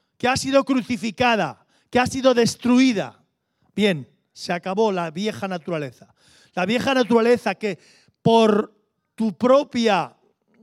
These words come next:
creación como ser humano te llevaba a pecar por culpa de el pecado de Adán que entró en la tierra, en el mundo, esa parte ha sido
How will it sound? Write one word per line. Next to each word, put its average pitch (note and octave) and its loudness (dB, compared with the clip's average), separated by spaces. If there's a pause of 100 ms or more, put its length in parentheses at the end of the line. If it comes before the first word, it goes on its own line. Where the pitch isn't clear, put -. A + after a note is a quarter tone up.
(260)
creación G#3+ -2 (800)
como G#3 -6
ser B3 -2
humano B3+ -6 (760)
te A3+ 0
llevaba A#3+ 0
a G#3 -2
pecar A#3+ -4
por G3+ -2
culpa A3+ 0
de F#3 -6 (320)
el F#3+ -4
pecado A3+ -2 (300)
de G3+ 0
Adán G#3+ 0
que G3+ -4
entró A3 -2
en G#3 -6
la F#3+ -6
tierra, A3 -6 (840)
en F3 -6
el F3 -4
mundo, B3 -4 (2750)
esa C#4 2
parte C4+ 4
ha A#3 2
sido C#4 -10